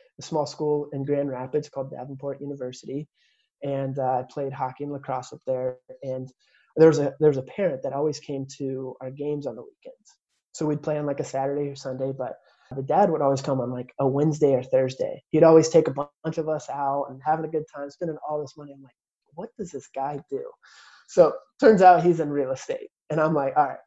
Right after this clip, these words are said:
I don't know, I don't know anything about real estate, but I wanna be able to do that." So I just saw the freedom and, you know, he had all this money and I was like, "Whatever it is, I'm doing that." So that's when I started to look into real estate and understand real estate. I read a bunch of books,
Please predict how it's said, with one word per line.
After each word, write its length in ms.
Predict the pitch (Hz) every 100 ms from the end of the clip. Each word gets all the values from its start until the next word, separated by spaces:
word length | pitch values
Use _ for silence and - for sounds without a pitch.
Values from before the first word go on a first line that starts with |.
| -
I 80 | 175
don't 140 | 226
know, 160 | 220 202
I 120 | 175
don't 100 | 220
know 200 | 226 214
anything 280 | 185 196 190
about 240 | 165 151 143
real 160 | 156
estate, 380 | 156 - 151 151 147
but 180 | 139 143
I 80 | 170
wanna 160 | 202
be 80 | 185
able 100 | 170
to 100 | 151
do 120 | 147
that." 220 | 139 123 - _
So 240 | - 160 147
I 120 | 156
just 200 | 170 -
saw 160 | 175
the 100 | 170
freedom 440 | 160 165 165 160 156
and, 260 | 139 139
you 60 | 143
know, 140 | 135
he 100 | 143
had 140 | 151 143
all 160 | 160
this 160 | 151 135
money 340 | 147 156 156
and 80 | 143
I 60 | 135
was 120 | 135
like, 220 | 131 135
"Whatever 420 | 147 160 170 170
it 60 | 165
is, 320 | 165 160 160 - - _ -
I'm 140 | 165
doing 200 | 165 151 139
that." 180 | 151 -
So 260 | - 151 143 - - -
that's 220 | 170 175
when 100 | 190
I 60 | 165
started 400 | - 151 147 147
to 180 | 139 135
look 200 | 139 147
into 220 | 139 139
real 180 | 135 139
estate 480 | 131 147 139 139 139
and 160 | 135 123
understand 540 | 131 123 - 135 127
real 160 | 127 127
estate. 420 | - 131 131 - _ _ -
I 60 | 143
read 220 | 156 151
a 40 |
bunch 220 | 151 156 156
of 140 | 151
books, 520 | 147 143 143 - -